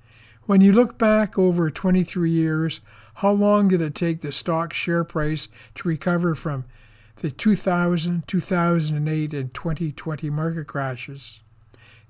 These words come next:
Did they pay ever-increasing dividend payouts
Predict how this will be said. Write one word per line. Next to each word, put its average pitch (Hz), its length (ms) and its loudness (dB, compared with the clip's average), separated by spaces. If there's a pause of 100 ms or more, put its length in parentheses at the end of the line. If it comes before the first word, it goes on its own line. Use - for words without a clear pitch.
Did 160 160 -2
they 151 160 -2
pay 160 340 2
ever-increasing 165 920 -2
dividend 170 500 0
payouts 180 420 -2